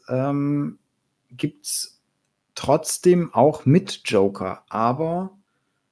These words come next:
in Batmans Kopf nur. Also er hat Wahnvorstellungen vom Joker und das ist ein zentrales Element, was auch beim Kampf gegen Scarecrow immer wieder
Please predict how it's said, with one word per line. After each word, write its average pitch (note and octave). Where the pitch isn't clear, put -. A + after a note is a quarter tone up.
in D3
Batmans B2+
Kopf -
nur. G#2+
Also A2
er A2+
hat A2+
Wahnvorstellungen C3
vom C#3
Joker C#3+
und A#2
das B2
ist -
ein B2+
zentrales B2+
Element, A#2+
was -
auch D#3
beim A2+
Kampf D#3
gegen B2+
Scarecrow E3+
immer D3+
wieder C3